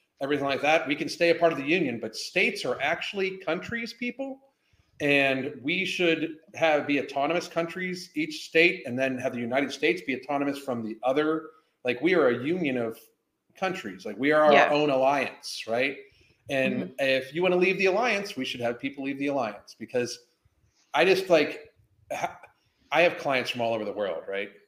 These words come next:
Speaker 1: I have clients that are in Seattle.
Speaker 2: Mm-hmm.
Speaker 1: Their life in Seattle has no possible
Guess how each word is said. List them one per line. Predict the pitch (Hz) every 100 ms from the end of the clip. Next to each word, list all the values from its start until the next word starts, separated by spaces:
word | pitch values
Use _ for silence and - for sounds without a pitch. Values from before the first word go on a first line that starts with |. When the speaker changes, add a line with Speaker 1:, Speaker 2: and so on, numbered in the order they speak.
| _ _ _
Speaker 1:
I | 147
have | 185 -
clients | 175 165
that | 160
are | 143
in |
Seattle. | 127 127 113 104 73 - _ _ _ _ _ _
Speaker 2:
Mm-hmm. | 202 196 175 175 _ _ _ _ _ _ -
Speaker 1:
Their | 120 156 196
life | 196 180
in | 175
Seattle | - 147 151 175 208 - - _ _ _ _ _ _ _ _
has | - 135 107
no | 110 113 139 160 180 190 190 190 190 - _ _ _ _
possible | - - 165 175 208 180 185 185 190 185